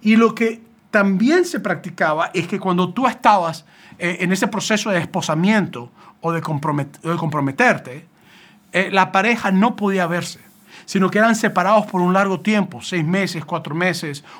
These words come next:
un año a veces, dependiendo de lo que se había seteado en el, en el arreglo. Y lo que ocurría era que la muchacha era muy resguardada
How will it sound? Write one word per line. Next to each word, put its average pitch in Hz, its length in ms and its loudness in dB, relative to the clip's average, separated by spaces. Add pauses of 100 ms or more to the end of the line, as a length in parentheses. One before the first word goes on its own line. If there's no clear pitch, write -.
(100)
un 190 160 2
año 180 240 2
a 156 40 0
veces, 180 280 -2
dependiendo 175 440 0
de 190 60 2
lo 170 60 -4
que 165 100 -8
se - 80 -8
había 160 280 0 (240)
seteado 165 760 -2
en 151 140 -4
el, 151 220 -6
en 151 120 -6
el 143 100 -4
arreglo. 139 520 -2 (760)
Y 208 140 6
lo 214 120 4
que 214 80 -2
ocurría 208 520 0
era 180 260 -2
que 180 100 -6
la 175 100 0
muchacha 202 460 0
era 185 160 2
muy 185 260 2
resguardada 151 680 -2